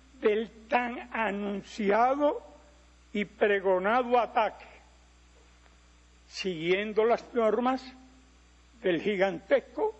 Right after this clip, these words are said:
imperio. Mas,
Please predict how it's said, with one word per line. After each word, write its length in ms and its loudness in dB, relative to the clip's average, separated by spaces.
imperio. 600 -2
Mas, 540 -2